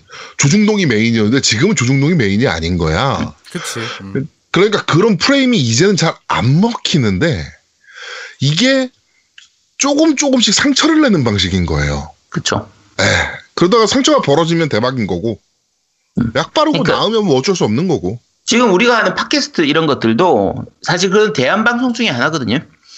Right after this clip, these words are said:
Speaker 3: 우리가 지금 게임 방송이지만 계속 이런 얘기를 하는 이유가 그래도 좀 야-, 이걸 알리고 싶은 부분들이 있는 거고요. 그러니까
Speaker 1: 그렇죠.
Speaker 3: 이번에 그 신년사에서 신년사 연설할 때 보면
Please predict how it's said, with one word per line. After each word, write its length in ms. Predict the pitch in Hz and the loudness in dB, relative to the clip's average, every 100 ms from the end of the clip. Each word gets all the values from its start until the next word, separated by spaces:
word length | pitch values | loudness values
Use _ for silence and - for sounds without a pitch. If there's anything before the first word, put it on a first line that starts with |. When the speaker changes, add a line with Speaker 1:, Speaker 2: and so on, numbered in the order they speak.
| - | -4
Speaker 3:
우리가 260 | 156 214 202 | 0 2 0
지금 180 | 156 160 | 0 -2
게임 240 | 220 269 | 0 2
방송이지만 600 | 226 165 180 175 156 135 | 0 -2 -6 -4 -4 -4
계속 240 | 123 113 120 | -4 -6 -2
이런 220 | 185 175 | 0 0
얘기를 220 | 123 151 | 0 0
하는 300 | 185 190 131 | -2 -2 0
이유가 580 | 95 98 170 135 80 - - - - - _ - | -2 0 0 0 -2 -8 -18 -20 -20 -20 _ -2
그래도 280 | 170 220 | 0 2
좀 180 | 202 151 | 0 0
야-, 80 | 113 | 0
이걸 180 | 151 139 | 0 0
알리고 300 | - 240 190 | 0 -2 -2
싶은 260 | 147 - 117 | -4 -10 -10
부분들이 360 | 131 127 - | -4 -4 -4
있는 180 | 92 120 | -4 -2
거고요. 220 | 113 - 92 | -2 -4 -8
그러니까 180 | - | -6
Speaker 1:
그렇죠. 200 | - 180 | -2 0
Speaker 3:
이번에 540 | 185 285 262 202 151 - - | 2 2 2 2 0 -2 -6
그 100 | 156 | -2
신년사에서 640 | 226 240 269 285 233 160 | 2 2 2 0 0 -2
신년사 520 | - 185 202 202 175 | -2 -2 0 0 2
연설할 480 | 120 131 190 226 233 | 2 0 0 0 0
때 100 | 165 | -2
보면 680 | 147 151 107 98 98 85 | 0 0 2 2 2 -2